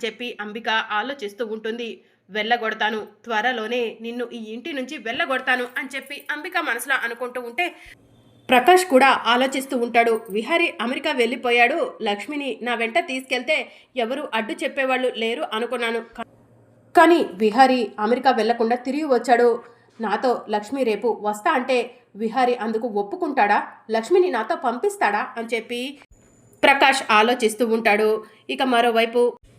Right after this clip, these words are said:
సహస్ర బాధపడుతూ ఉంటే పద్మాక్షి సహస్ర దగ్గరకు వెళ్ళి, "సహస్ర, మూడు రోజుల్లో ఆ లక్ష్మి గొడవ వదిలిపోతుంది. లక్ష్మిని, ప్రకాష్ని శాశ్వతంగా ఈ ఇంటి నుంచి పంపించేస్తున్నాను, నువ్వేం బాధపడకు" అని చెప్పి పద్మాక్షి చెప్తూ ఉంటుంది.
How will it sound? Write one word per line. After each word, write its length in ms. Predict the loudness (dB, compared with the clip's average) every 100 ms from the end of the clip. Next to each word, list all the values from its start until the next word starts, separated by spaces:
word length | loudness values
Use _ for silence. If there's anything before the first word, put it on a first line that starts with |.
| _ _ _
సహస్ర 440 | 2 4 4 4 4
బాధపడుతూ 520 | 4 4 2 0 2 0
ఉంటే 180 | 2 0 0 -4 -4 0
పద్మాక్షి 500 | 0 0 -2 0 -2 -2
సహస్ర 320 | -2 -2 -4 -2
దగ్గరకు 280 | -2 -2 -2 -2
వెళ్ళి, 200 | 0 -2 -4 -8 -4
"సహస్ర, 380 | -2 -4 -2 -2 -2 -6 -20 _ -4
మూడు 180 | 0 0
రోజుల్లో 440 | 2 0 -2 -2 -4 -6 -8 -2
ఆ 80 | 0
లక్ష్మి 360 | 0 -2 -6 -4
గొడవ 200 | -2 -2 -2 -2
వదిలిపోతుంది. 640 | -4 -4 -4 -2 -2 2 0 0 -6
లక్ష్మిని, 380 | -8 -6 -4 -4 -4
ప్రకాష్ని 460 | -4 -2 -4 -2 -4
శాశ్వతంగా 720 | -2 -2 -2 -4 -4 -2 -2 -4 -6
ఈ 20 | -10
ఇంటి 160 | -8 -4
నుంచి 180 | -4 -6 -6
పంపించేస్తున్నాను, 840 | -6 -6 -4 -4 -4 -4 -4 -4 -6 -10 -20 _
నువ్వేం 300 | -8 -4 -4 -2
బాధపడకు" 500 | -2 -2 -2 -2 -2 -4
అని 140 | -6 -6
చెప్పి 240 | -6 -4 -8 -10 -14 _ -4
పద్మాక్షి 440 | -2 -2 -4 -6 -6
చెప్తూ 240 | -6 -4 -4 -4
ఉంటుంది. 340 | -4 -4 -6